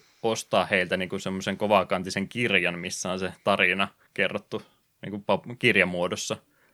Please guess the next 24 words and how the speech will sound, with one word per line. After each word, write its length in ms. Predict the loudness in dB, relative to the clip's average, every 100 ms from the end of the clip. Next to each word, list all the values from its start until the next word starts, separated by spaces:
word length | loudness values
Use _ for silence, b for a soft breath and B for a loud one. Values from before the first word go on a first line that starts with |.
| b
Samat 360 | -12 -8 -8 -10
kuvat 320 | -4 -2 -2
ja 60 | -4
jutut, 300 | -6 -8 -10
mitä 260 | -6 -6
siinä 240 | -4 -6 -8
on. 60 | -12 B B B -4
Ö, 160 | -4 -6 _ 0
tietysti 400 | 0 0 -2 0
on 60 |
vähän 240 | 2 0 2
kallis 360 | 2 2 0
semmonen 440 | -2 -2 -2 -4 -6 b b b
lastenkirjan 720 | 2 2 2 -2 0 0 0
kokoinen 440 | -2 -4 -2 -2 -2
paketti, 480 | -4 -2 -4 -4
kuin 160 | -6 -6
kaksikymmentä, 600 | -6 -8 -8 -10 -10 -6 -4
kaksikymmentäviisi, 760 | -6 -8 -10 -10 -8 -10 -12
ja 40 |
siihen 260 | -12 -10 -12
sitten 200 | -10 -4
vielä 220 | 0 0
postit 460 | 0 -4 -4 -6